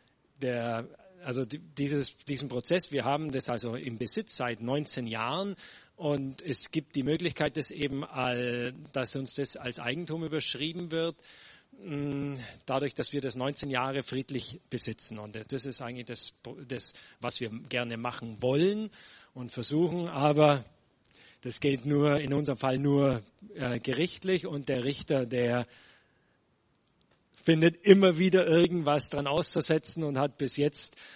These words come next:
äh, also jetzt schon seit Monaten, unseren Antrag noch nicht mal,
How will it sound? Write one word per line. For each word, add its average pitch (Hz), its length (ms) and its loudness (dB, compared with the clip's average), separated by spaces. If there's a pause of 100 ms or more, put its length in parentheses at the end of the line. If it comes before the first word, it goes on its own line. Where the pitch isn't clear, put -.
(180)
äh, - 40 -12
also 127 580 0
jetzt 120 180 -4
schon 127 80 -4
seit 120 240 -2
Monaten, 143 580 0 (300)
unseren 135 540 -2
Antrag 139 400 0
noch 135 120 -2
nicht 143 200 -2
mal, 127 360 0